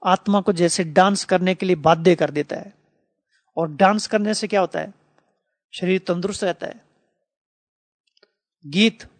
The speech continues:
मन में अपने आप बजने लगते हैं, है ना? जैसे गुजराती गरबा आता है तो जिसका शरीर टेढ़ा मेढ़ा ना वो भी डांस करने लगता है।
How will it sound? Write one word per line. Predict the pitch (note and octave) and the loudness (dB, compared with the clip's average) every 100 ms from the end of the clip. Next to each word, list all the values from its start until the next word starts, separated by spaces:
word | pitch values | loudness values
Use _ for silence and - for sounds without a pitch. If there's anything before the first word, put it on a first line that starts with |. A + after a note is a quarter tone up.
| - | -4
मन | E3+ G3+ | 2 4
में | G3+ G#3 | 6 4
अपने | - G3+ | 4 4
आप | G3+ | 4
बजने | F3+ F#3 F#3+ | 6 6 6
लगते | F#3 D#3 D#3+ | 4 2 -2
हैं, | D#3 F#3+ _ _ _ _ _ _ _ _ _ _ _ _ _ - | -4 -8 _ _ _ _ _ _ _ _ _ _ _ _ _ -2
है | G3 | 0
ना? | D#4+ C#4+ G#3 | 0 -4 0
जैसे | F3+ G3 | 2 2
गुजराती | F#3+ F#3+ G3 G3 G3 | 2 4 4 4 4
गरबा | G3+ G3 G3 | 4 6 6
आता | F#3 G3+ | 6 6
है | F3+ G#3+ D4+ _ _ _ _ - | 8 6 0 _ _ _ _ 0
तो | G3 | 0
जिसका | E3 G3 - A#3 | 0 -4 4 4
शरीर | A3 A3 A3 | 6 6 4
टेढ़ा | G#3+ A3+ A#3+ A#3 | 6 8 8 8
मेढ़ा | A#3 A#3+ | 8 6
ना | B3+ | 6
वो | B3 B3 | 6 6
भी | A#3+ | 8
डांस | A#3 A3 | 6 4
करने | A3+ G3+ | 0 2
लगता | F3 F3+ | 0 -2
है। | D#3 | -6